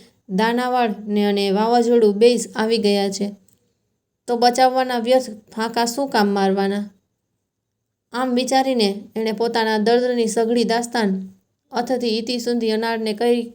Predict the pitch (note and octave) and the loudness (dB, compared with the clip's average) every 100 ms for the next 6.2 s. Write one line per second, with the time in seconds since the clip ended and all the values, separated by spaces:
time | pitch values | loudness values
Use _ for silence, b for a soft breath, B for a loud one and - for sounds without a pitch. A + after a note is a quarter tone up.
0 | _ - G3+ G3 G3 G3 G#3 - _ _ | _ -6 -2 -2 -2 -6 -8 -14 _ _
1 | _ _ _ _ _ _ _ _ A#3 C4 | _ _ _ _ _ _ _ _ -4 0
2 | C4+ - A#3+ A#3+ C4 B3+ C4+ C4+ A3 G#3 | 2 2 2 2 4 2 0 0 -2 -6
3 | - _ - A3+ A#3+ B3+ A#3+ A3 A3+ A#3+ | -12 _ -12 -10 -2 0 2 0 0 -2
4 | A#3+ - G#3+ A#3 B3+ C4 A3 G#3 G3+ G#3+ | -4 -2 4 4 4 2 2 2 4 4
5 | A3 A#3 A3+ A3+ A#3 A3+ A3 A3 G#3+ G3 | 6 4 4 0 0 2 2 2 2 2
6 | G#3 G3+ | -2 -4